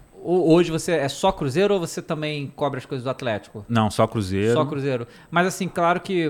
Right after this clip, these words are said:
Speaker 1: você tava lá e quando chegou os mecenas do Atlético,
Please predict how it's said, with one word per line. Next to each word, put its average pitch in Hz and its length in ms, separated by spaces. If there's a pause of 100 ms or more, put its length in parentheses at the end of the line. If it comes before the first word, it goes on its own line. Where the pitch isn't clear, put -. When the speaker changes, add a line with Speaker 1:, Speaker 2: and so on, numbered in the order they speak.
(100)
Speaker 1:
você 143 260
tava 139 360
lá 131 320 (160)
e 135 640
quando 147 460
chegou 143 380 (140)
os 123 640 (320)
mecenas 135 600
do 127 100
Atlético, 139 540